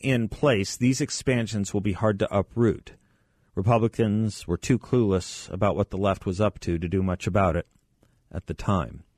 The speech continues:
Take Medicaid. From March twenty twenty through October twenty twenty-two, October of last year, enrollment in this program exploded by more than twenty million Americans. Think about that. You think there's a pri-,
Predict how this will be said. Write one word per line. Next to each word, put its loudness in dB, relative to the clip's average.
Take 0
Medicaid. 2
From 0
March 0
twenty 0
twenty 0
through 2
October 0
twenty -4
twenty-two, -2
October 0
of -2
last 0
year, -4
enrollment 2
in 2
this -2
program 4
exploded 0
by 4
more 4
than -2
twenty -2
million 0
Americans. -6
Think -6
about -2
that. -6
You -14
think -8
there's -4
a -8
pri-, -2